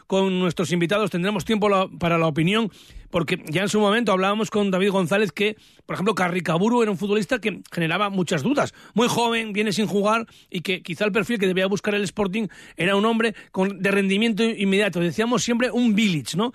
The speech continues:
Bueno, pues es, parece un caso muy similar, porque además viene de, de la liga estadounidense, de Los Ángeles.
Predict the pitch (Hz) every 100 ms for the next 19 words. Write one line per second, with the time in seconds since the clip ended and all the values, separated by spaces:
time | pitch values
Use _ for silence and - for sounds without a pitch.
0 | - - 220 277 202 185 208 254 - 226
1 | 220 190 208 269 269 - 269 233 277 -
2 | 233 202 202 285 - - - - - 170
3 | 175 165 202 - - - - 170 214 220
4 | 214 196 196 185 - - 175 170 190 196
5 | 196 190 - 196 208 233 262 240 202 180
6 | 226 254 247 262